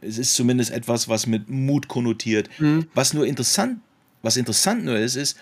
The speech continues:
Speaker 1: wir kommen aus einer starken, aus einem starken Mittelstand. Das ist ja eigentlich sozusagen das, ja, was in Deutschland so das, das groß-, der, das große Erfolgsgeheimnis unserer wirtschaftlichen Entwicklung war. Und nach dem Krieg,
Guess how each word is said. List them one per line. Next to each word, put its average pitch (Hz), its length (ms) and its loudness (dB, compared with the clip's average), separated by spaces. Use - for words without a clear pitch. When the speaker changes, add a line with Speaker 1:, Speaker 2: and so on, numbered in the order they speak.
Speaker 1:
wir 123 100 -4
kommen 190 320 0
aus - 260 -8
einer 139 80 -2
starken, 160 640 -4
aus 131 140 -8
einem 131 100 -4
starken 156 420 -2
Mittelstand. 92 640 -4
Das 131 160 2
ist 151 60 4
ja 135 120 4
eigentlich 147 240 2
sozusagen 139 500 0
das, 131 460 2
ja, 120 340 0
was 120 140 0
in 117 140 0
Deutschland 127 520 0
so 120 120 -2
das, 117 380 0
das 113 220 -2
groß-, 139 380 -2
der, 117 140 -2
das 110 260 -4
große 143 300 -2
Erfolgsgeheimnis 120 1300 -2
unserer 117 280 0
wirtschaftlichen 113 480 -4
Entwicklung 101 480 -6
war. 95 200 -2
Und 104 80 -2
nach 107 100 -2
dem 113 160 -2
Krieg, 147 320 -4